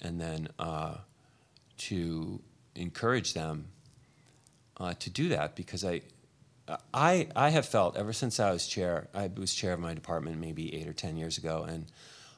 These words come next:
um, I felt it was unethical for us to be accepting so many doctoral students into our program,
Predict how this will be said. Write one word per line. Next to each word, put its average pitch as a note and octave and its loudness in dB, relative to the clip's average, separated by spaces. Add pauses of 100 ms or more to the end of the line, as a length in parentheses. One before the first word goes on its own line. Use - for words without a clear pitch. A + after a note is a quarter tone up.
(180)
um, D#2+ 0 (1800)
I - -8
felt F3+ 0
it D#3 2
was A2+ 4
unethical F#2 2
for D#2+ -6
us D2+ -2
to D#2+ -10
be D#2+ -4 (200)
accepting E2 -2
so - 0
many D#2+ -4 (100)
doctoral E2 0
students D#2+ -2
into D#2 -6
our D#2 -2
program, D#2+ -4